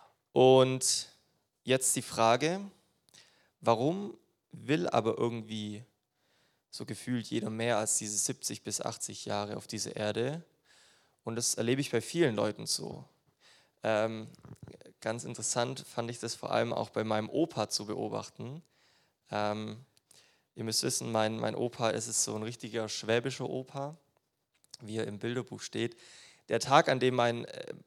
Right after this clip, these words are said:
die Firma von meinem Opa ihn nach fünfzig Jahren Arbeit in dieser einen Firma in die Rente geschickt hat, ähm, war der Tag, an dem er begann, mit meinem Onkel ein Restaurant hochzuziehen.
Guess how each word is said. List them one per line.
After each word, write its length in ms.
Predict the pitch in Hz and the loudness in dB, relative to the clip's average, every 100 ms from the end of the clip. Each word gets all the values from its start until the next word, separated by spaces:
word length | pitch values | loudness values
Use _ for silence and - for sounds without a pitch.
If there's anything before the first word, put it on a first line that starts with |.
| _ - | _ -12
die 100 | 110 | -10
Firma 500 | - - 175 170 139 | -4 2 6 8 6
von 220 | - 117 | 2 -2
meinem 200 | 110 110 | -2 -2
Opa 600 | 117 117 127 127 147 175 - - _ _ _ | -2 -2 2 2 2 -2 -12 -20 _ _ _
ihn 200 | 127 127 | -2 0
nach 160 | 120 117 | 2 0
fünfzig 480 | - 156 - 127 - | -2 -4 -4 -6 -2
Jahren 260 | 120 117 | 0 0
Arbeit 400 | 107 120 131 127 | 2 4 6 4
in 180 | - 135 | 2 -6
dieser 260 | 123 113 - | -2 -2 -2
einen 200 | 120 120 | -4 -4
Firma 460 | - 107 107 113 | -6 -4 -2 -2
in 100 | 117 | -2
die 100 | 110 | -4
Rente 300 | 110 143 180 | 0 0 0
geschickt 420 | 120 104 107 - - | -2 -2 -2 -6 -4
hat, 340 | 123 - - _ - - _ _ _ | -4 -4 -12 _ -20 -20 _ _ _
ähm, 520 | - 117 117 117 120 123 _ _ _ _ - | 6 8 6 2 -6 -12 _ _ _ _ -2
war 200 | 110 113 | 2 4
der 300 | 123 143 170 | 6 6 6
Tag, 520 | - 113 123 131 - | 2 4 4 2 -4
an 120 | 113 | -6
dem 120 | 120 | -4
er 80 | 117 | -4
begann, 360 | 110 110 113 131 | -4 -2 0 0
mit 160 | 117 | -4
meinem 180 | 113 110 | -6 -4
Onkel 580 | 107 147 170 127 120 117 | 0 0 0 -2 -2 -2
ein 100 | 117 | -4
Restaurant 600 | 113 120 - 110 120 127 | -2 -2 -2 0 4 2
hochzuziehen. 760 | 110 98 - - - - - | 0 -8 -8 -8 -10 -12 -16